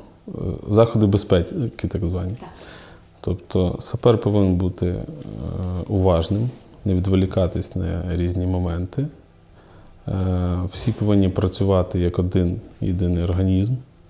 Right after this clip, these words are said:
Speaker 1: Е, якщо потрібно, кожний може підстрахувати свого колегу, працюючи, е, н-, н-, відносно поруч,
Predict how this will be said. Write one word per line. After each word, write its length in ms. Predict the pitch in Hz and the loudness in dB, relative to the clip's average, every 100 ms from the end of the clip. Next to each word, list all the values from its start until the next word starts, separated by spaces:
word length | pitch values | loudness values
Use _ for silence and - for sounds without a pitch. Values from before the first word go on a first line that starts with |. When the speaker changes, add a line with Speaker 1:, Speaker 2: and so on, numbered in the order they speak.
| - - - - - - | -20 -20 -20 -20 -10 -4
Speaker 1:
Е, 340 | 90 85 87 98 - - - - - - - - | -2 0 -2 -4 -6 -10 -16 -20 -20 -20 -16 -8
якщо 320 | 95 - 101 | -2 2 2
потрібно, 480 | 104 110 113 101 95 | 2 4 4 4 2
кожний 580 | 95 101 95 90 87 110 - - | 4 4 4 2 0 -4 -14 -12
може 520 | - 98 92 92 90 87 | -4 0 0 0 0 0
підстрахувати 960 | 95 90 98 - 95 95 90 - 92 - - - - | -2 -2 -2 0 2 2 2 -2 -6 -8 -20 -20 -14
свого 340 | - 90 87 | -2 2 2
колегу, 600 | 87 92 90 82 85 107 - | 2 2 4 2 0 -4 -2
працюючи, 640 | 95 - 95 90 95 95 - - | -2 2 0 0 -2 -2 -4 -6
е, 40 | |
н-, 360 | 101 98 95 98 - - - - - - - | -4 -2 -2 -4 -8 -18 -20 -20 -20 -18 -6
н-, 960 | - 101 - 98 95 90 95 90 90 90 | 0 0 2 2 2 2 2 2 2 2
відносно 540 | 95 95 101 98 - 95 | 0 4 2 2 2 0
поруч, 500 | - 95 90 87 | 4 4 4 0